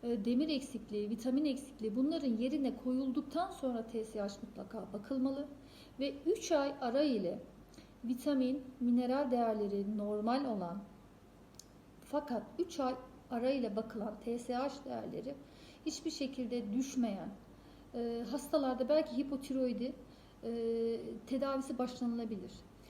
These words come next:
T S H onun üstünde, e, ya da sekizin üstünde biz genellikle ilaç başlarız ama dört ila sekiz arasında, e, herkese ilaç verilmez. Antikorlarının yüksek olması, kolesterolünün yüksek olması,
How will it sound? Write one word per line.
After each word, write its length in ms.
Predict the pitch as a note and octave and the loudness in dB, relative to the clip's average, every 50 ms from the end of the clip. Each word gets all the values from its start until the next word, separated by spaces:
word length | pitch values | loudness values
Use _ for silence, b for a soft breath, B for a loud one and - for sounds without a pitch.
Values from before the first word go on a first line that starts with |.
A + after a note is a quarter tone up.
| B B B - | B B B -2
T 180 | - D4+ D#4 D4+ | 2 2 2 2
S 140 | - E4+ | 4 2
H 240 | E4+ E4 F4+ F4 - | 2 2 2 -2 -2
onun 260 | - D#4 D#4+ E4+ F4+ | 0 0 2 2 4
üstünde, 480 | D#4+ C4+ C4+ - - B3 A#3 A3+ A3+ A3+ | 2 2 2 -2 -2 0 0 0 0 0
e, 380 | A3 A3+ - - D#2 - - - | -2 -4 -6 -8 -8 -6 -2 0
ya 160 | A#3 C#4 B3 | 0 2 2
da 180 | C4 C4+ B3+ | 0 -2 -2
sekizin 460 | A#3+ - - D4 - D#4+ D4 E4 D#4 C4+ | -6 -4 -4 -2 0 0 0 2 2 2
üstünde 420 | A#3+ - - - B3 A#3+ C4+ B3 | 0 -2 -4 -2 0 0 0 0
biz 140 | B3+ - - | -2 -2 0
genellikle 360 | C4 B3 B3+ B3 B3 - - | 0 0 0 -2 -4 -4 -2
ilaç 280 | A#3+ B3 B3 A#3+ - - | -2 -2 -2 -2 -4 -6
başlarız 460 | B3 A#3+ - - B3 C4+ D4 C4 A3 | -6 -6 -2 -2 -2 -2 -2 -2 -2
ama 220 | G#3 G3+ G#3 G3 A3 | -2 -2 -2 0 2
dört 280 | A#3+ C4+ D#4+ - - C4+ | 4 4 4 4 2 -2
ila 300 | A#3 A3 G3+ G3 F#3+ - - - | -4 -2 -4 -6 -6 -8 -10 -10
sekiz 280 | - A3+ - D#4+ D4+ D4+ | -10 -8 -6 -4 0 0
arasında, 560 | C4 A3+ G#3 G3+ - A3 G#3 G3+ G#3+ C#4 - B B B B B B B B B B B - | 0 0 -2 -4 -6 -6 -6 -4 -6 -6 -10 B B B B B B B B B B B -4
e, 40 | A#3+ | -4
herkese 500 | A#3+ A#3+ A3 D4 D#4 D#4 - C4 B3 C#4 | -2 0 2 2 2 4 2 0 0 2
ilaç 320 | B3+ A#3+ B3 B3 - - | 2 2 2 0 0 -2
verilmez. 540 | A#3+ G#3+ G3+ G3 E3 - - - - - - - - - - - - - - - - - - - - - - - - - - - | -2 0 0 -4 -6 -8 -12 -14 -16 -18 -20 -20 -20 -20 -20 -20 -20 -20 -20 -20 -20 -20 -20 -20 -20 -20 -20 -20 -18 -16 -6 -2
Antikorlarının 680 | C4+ C#4+ C4+ - - D4+ D4 C#4+ C#4+ D4+ D4 D4+ D4+ | -2 0 0 -2 0 0 0 0 0 0 -2 0 -2
yüksek 380 | C#4 C4 C4+ - - C#4+ C#4+ - | -2 -2 -4 -4 -6 -6 -2 -2
olması, 460 | C4+ C4 A#3+ G#3+ G#3 - - A3 G3+ - - B B B B B B B - | -2 0 0 -2 -4 -6 -8 -10 -10 -10 -14 B B B B B B B -4
kolesterolünün 640 | - C#4+ C#4+ C#4+ C#4 - - C4+ C#4 C4+ C4 C4 C4+ | 0 0 0 0 0 -4 -2 0 0 2 4 6 6
yüksek 400 | C4 B3+ - - C4+ C4 - B3+ | 4 4 2 0 -4 -2 0 0
olması, 400 | A#3+ A3+ G#3 G3 G3+ - - | 0 0 0 -2 -4 -4 -8